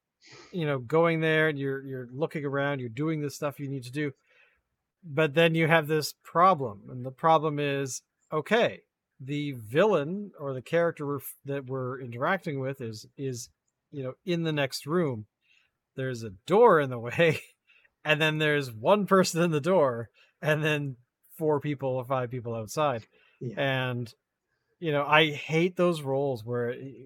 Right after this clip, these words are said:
Speaker 1: you, you hear the D M say, "Okay, they've rolled this," and that poor person in the doorway is just getting murdered. And there's nothing you can do because you're four people back. And you're like,
Speaker 2: Mm-hmm.
Speaker 1: "I, I could totally help.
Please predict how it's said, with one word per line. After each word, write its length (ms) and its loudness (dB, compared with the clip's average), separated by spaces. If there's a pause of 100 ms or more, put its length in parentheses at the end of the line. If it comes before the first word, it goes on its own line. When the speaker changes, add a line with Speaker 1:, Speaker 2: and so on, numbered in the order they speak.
(100)
Speaker 1:
you, 420 -10 (500)
you 140 -6
hear 300 0
the 120 -2
D 260 -4
M 240 0
say, 260 -2
"Okay, 360 2
they've 240 -2
rolled 220 -4
this," 300 -2 (360)
and 180 -2
that 200 0
poor 220 0
person 400 -2
in 40 -4
the 60 -4
doorway 420 -4
is 120 -10
just 340 -6 (280)
getting 520 -2 (340)
murdered. 760 0 (580)
And 220 6
there's 180 2
nothing 720 2
you 160 4
can 200 -2
do 200 2
because 360 2
you're 120 -4
four 340 -4
people 320 -4
back. 320 0
And 100 -14
you're 80 -2
like, 220 0
Speaker 2:
Mm-hmm. 300 -8
Speaker 1:
"I, 240 4
I 100 4
could 120 0
totally 220 10
help. 220 8